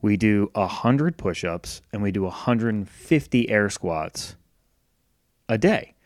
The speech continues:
That way, just to see ho-, how we can do, can we do it? How sore will we be? Which is the most interesting part of it, is how sore will we be, right? So, for instance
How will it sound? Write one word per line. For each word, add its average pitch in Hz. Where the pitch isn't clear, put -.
That 127
way, 117
just 160
to 185
see 120
ho-, 127
how 120
we 135
can 147
do, 110
can 123
we 143
do 110
it? 107
How 127
sore 143
will 127
we 113
be? 92
Which 104
is 120
the 131
most 175
interesting 139
part 104
of 90
it, 87
is 85
how 143
sore 123
will 107
we 95
be, 82
right? 92
So, 95
for 113
instance 107